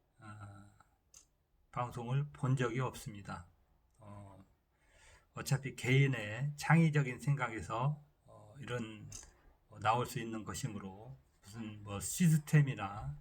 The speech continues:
어떤 그 편집이나 이런 건 화려하게 하지 못하지만, 그 제가 할 수 있는,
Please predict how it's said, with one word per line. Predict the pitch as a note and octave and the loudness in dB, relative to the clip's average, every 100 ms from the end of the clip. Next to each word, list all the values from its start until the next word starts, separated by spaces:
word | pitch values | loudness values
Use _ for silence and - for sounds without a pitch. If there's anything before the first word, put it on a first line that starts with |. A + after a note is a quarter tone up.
| - - - - _ | -14 -18 -20 -20 _
어떤 | - - A2 G#2+ G#2 G2+ | -20 -16 -14 -14 -14 -12
그 | - G#2 G2+ F#2+ G2 - _ _ _ _ - | -10 -10 -10 -12 -16 -20 _ _ _ _ -6
편집이나 | - F#3 D#3 F3 C#3+ A#2 | 2 4 4 2 4 2
이런 | G#2 A2+ | 0 -4
건 | A2+ G#2 | -6 -2
화려하게 | A#2+ D3+ D#3+ C3+ C3 A2+ | 6 8 8 6 2 -6
하지 | G#2+ - D3 B2+ | -6 -4 -2 -2
못하지만, | A#2 - A2 G2+ G2+ A2 C#3 D3 - - _ | -6 -6 -6 -6 -6 -2 -2 -2 -8 -20 _
그 | - G#2+ G2+ - | -16 -12 -10 -4
제가 | - A#2 A#2 G#2+ | 0 0 2 0
할 | G2+ D3 | 4 2
수 | D3 B2+ | 2 -2
있는, | A2+ G#2 G#2+ C3+ | -2 -6 -6 -4